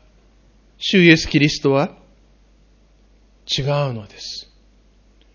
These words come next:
驚くほど率直に、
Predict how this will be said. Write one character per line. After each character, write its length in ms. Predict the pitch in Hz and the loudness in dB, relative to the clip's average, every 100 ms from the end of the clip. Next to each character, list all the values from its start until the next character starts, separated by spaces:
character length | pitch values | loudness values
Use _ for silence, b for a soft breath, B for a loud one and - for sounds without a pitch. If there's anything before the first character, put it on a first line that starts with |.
| _ _ _ _ _ _ _ _ _ | _ _ _ _ _ _ _ _ _
驚 420 | 147 175 233 254 | -2 2 2 0
く 140 | 247 214 | 0 0
ほ 140 | 202 | 2
ど 100 | 226 | 2
率 460 | 196 165 147 - 214 | 2 0 -2 -2 0
直 160 | 214 | 2
に、 360 | 196 185 - | 0 0 -4